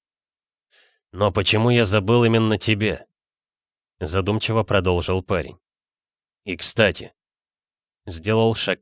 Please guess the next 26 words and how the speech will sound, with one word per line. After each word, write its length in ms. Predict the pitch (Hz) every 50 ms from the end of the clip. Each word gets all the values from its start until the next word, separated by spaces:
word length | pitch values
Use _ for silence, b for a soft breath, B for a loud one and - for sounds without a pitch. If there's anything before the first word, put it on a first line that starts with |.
| _ -
к 80 | -
ней. 280 | 98 87 73 - - _ _ _ _ _ _ _ _ _ _ _ _ _ _ _ _ _ _ _ _ _ _ -
«Тогда 320 | 98 90 90 87 117 120
у 100 | 104 90
парка». 460 | 82 - 117 107 85 - - - - - _ _ _ _ _ _ _ _ _ _ _ _ _ _ _ _ _
Еще 460 | 85 82 87 95 90 - - - 90
шаг. 360 | 85 - - 95 90 - _ _ _ _ _ _ _ _ _ _ _ _ _ _ _
«Это 220 | - 107 98 - 101
ведь 260 | 98 104 101 - _
ты 180 | - - 131 139
разрушила 600 | 123 110 92 90 92 110 95 - - 101 98 95
мою 200 | 98 98 98 95
защиту». 600 | 85 90 95 92 - - 113 101 92 82 - - _ _ _ _ _ _ _ _ _ _ _ _ _ _ _ _ _ _ _ _ _ _
Остановился 800 | - 98 - - - 101 95 95 95 95 120 131 131 120 - 113
на 100 | 98 92 92
расстоянии 760 | 92 87 - - - - 110 98 101 117 113 110 110 107 98
вытянутой 600 | 92 90 101 95 - 101 98 95 87 95 95 95
руки. 420 | 95 101 104 - - - 76 - - _ _ _ _ _ _ _ _ _ _ _ _ _ _ _ _ _ _ _ _ _ _ _
«Я 240 | - 87 82 104 107
делал 440 | 98 87 107 123 120 120 113 110 107
ее 360 | 95 85 107 101 92 110 110
для 160 | 87 92 104
Максима. 540 | 101 107 104 - - - 113 90 - - - _ _ _ _ _ _ _
Ты 140 | _ 113 104
пробудила 480 | 92 95 98 90 98 95 87 101 101 98
ярость. 580 | 98 92 92 104 95 - - - - - -